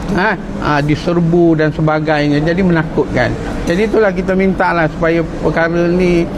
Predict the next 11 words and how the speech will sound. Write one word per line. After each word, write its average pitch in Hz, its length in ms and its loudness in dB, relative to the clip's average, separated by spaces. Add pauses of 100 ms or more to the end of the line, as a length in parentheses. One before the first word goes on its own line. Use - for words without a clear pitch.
(200)
ha, 185 240 -2
di-, 120 320 -2
ha, 147 160 0
dipermudahlah 156 880 2
ka-, 143 240 -2
ka-, - 160 -4
kami 156 400 2
ni, 151 200 2 (360)
untuk 156 320 0
kami, 175 560 0 (240)
ha, 170 240 0